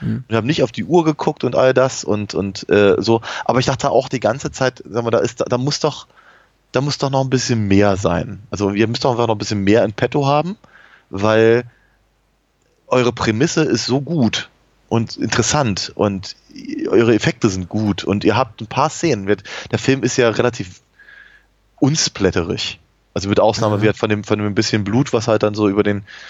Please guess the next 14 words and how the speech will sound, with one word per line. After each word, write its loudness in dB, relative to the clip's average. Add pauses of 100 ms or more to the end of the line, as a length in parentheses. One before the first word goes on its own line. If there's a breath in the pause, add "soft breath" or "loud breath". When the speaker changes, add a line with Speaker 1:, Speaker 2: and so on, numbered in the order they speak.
(140 loud breath)
Speaker 2:
über, 2
über, 2
über 2
die 2 (340)
Lippen -2
von -2
Colette 0
fließt, 0
sieht -6
man 2
ja 4
nicht -2
viel -2
mehr. 0